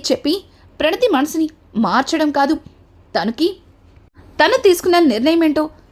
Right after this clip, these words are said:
తనకి తప్పని తెలిసేలా కూడా చేసే వరకు నాకు కూడా ఒక అవకాశం కావాలి కదా అని అంటుంటే ఇక పల్-, ప్రణత్-, అవని అయితే,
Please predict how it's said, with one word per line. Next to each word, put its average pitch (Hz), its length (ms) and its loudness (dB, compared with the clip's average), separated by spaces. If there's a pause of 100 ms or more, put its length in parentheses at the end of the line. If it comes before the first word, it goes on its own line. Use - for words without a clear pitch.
(260)
తనకి 254 260 -2 (560)
తప్పని 339 300 0
తెలిసేలా 330 480 0
కూడా 311 300 0 (540)
చేసే 247 240 2
వరకు 302 400 0 (340)
నాకు 196 320 -2
కూడా 330 160 2
ఒక 311 140 -2
అవకాశం 311 540 -2
కావాలి 285 300 0
కదా 294 280 0 (280)
అని 277 180 -2 (100)
అంటుంటే 247 480 -2 (260)
ఇక 320 260 -2 (160)
పల్-, - 340 -8 (240)
ప్రణత్-, 220 420 -4 (200)
అవని 277 240 2
అయితే, 302 240 -2